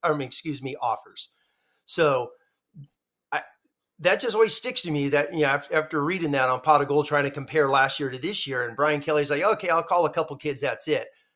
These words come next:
Where it seems like this year's staff pretty much probably contacted the seventy offers that were out there. So, uh, it, you know, you get a little bit of difference right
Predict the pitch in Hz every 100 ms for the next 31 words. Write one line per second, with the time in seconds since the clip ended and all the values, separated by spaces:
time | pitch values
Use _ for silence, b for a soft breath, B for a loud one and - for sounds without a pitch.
0 | _ 139 139 - 208 214 170 156 - 175
1 | 185 175 139 - - 196 165 135 123 -
2 | _ _ _ _ _ _ 494 370 269 214
3 | 170 226 - 160 185 185 175 170 156 170
4 | 143 - 208 180 165 151 147 151 151 127
5 | 139 135 131 127 123 123 98 - b b
6 | b - 147 135 - - - 214 - -
7 | - _ 185 160 175 214 196 175 147 135
8 | 131 120 107 - 107